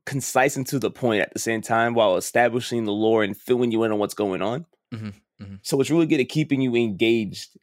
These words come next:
Speaker 1: in the story, uh, 'cause the voice acting is actually pretty incredible. Just the, the variety of voices and dialects and styles like that. So
Speaker 2: Right.
Speaker 1: I'm,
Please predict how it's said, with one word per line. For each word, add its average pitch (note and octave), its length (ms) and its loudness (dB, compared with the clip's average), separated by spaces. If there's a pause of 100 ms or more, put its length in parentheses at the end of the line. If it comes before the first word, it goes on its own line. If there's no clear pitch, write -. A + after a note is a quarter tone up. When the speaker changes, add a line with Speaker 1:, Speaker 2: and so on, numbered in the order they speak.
(120)
Speaker 1:
in A#2 160 0
the G#2 80 -2
story, G2 600 -6 (1000)
uh, F#2+ 280 4
'cause G2+ 160 -12
the G#2 80 -6
voice C#3 240 2
acting A2 240 2
is F#2+ 80 -4
actually A#2 400 2
pretty B2+ 320 0
incredible. G2+ 580 -2 (1200)
Just - 220 -6
the, A#2+ 120 0
the - 160 -4
variety A2+ 600 4
of G#2 100 0
voices G#2+ 420 -2
and G2+ 120 -4
dialects G2+ 540 2
and G#2 100 -12
styles F2+ 340 -2
like G2+ 180 -4
that. - 180 0
So G2 420 -4
Speaker 2:
Right. F#2 360 -4 (640)
Speaker 1:
I'm, C3+ 500 0